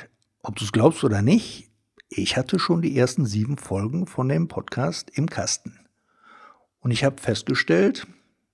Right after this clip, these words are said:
egal um welches Thema es sich handelt, des Pudels Kern war immer wieder Veränderung. Und zwar dahingehend, dass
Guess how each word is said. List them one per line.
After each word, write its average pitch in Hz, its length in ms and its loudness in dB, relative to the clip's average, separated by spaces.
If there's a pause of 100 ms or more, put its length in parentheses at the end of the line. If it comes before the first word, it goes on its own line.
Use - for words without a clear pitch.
(220)
egal 127 500 4
um 185 240 2
welches 131 540 2
Thema 127 380 0
es 120 220 0
sich - 220 -10
handelt, 110 540 0 (1900)
des - 160 -4
Pudels 202 460 2
Kern 117 340 4
war 107 160 0
immer 202 300 8
wieder 113 400 4 (640)
Veränderung. 104 600 0 (1500)
Und 117 160 -2
zwar 104 260 0
dahingehend, 117 720 0
dass - 360 -2